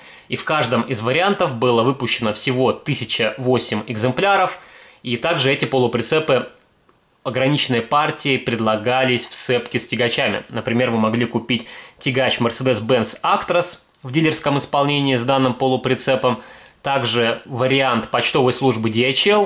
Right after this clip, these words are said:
вариант Фульда, варианты в нескольких окрасках, и самый редкий вариант — это был тягач Scania с полуприцепом. И, в принципе, сейчас тягач Scania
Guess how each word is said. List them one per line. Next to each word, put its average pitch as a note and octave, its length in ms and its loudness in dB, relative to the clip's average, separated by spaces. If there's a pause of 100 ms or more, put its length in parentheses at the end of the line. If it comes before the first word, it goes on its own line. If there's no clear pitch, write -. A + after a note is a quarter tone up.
вариант A#2 480 0
Фульда, F3 640 0 (680)
варианты C3+ 580 0
в A2 80 0
нескольких C3 840 2
окрасках, F3 800 0
и D#3+ 160 -8
самый D3+ 320 0
редкий D#3 240 0
вариант — D3+ 340 0
это B2 220 0
был C#3 520 2 (520)
тягач C3 300 -2
Scania E3+ 500 2
с - 80 -4
полуприцепом. C3 840 0
И, G#2+ 400 -2 (560)
в - 40 -10
принципе, C#3 300 -2
сейчас C3 420 -2
тягач A#2+ 400 -2
Scania D3 640 0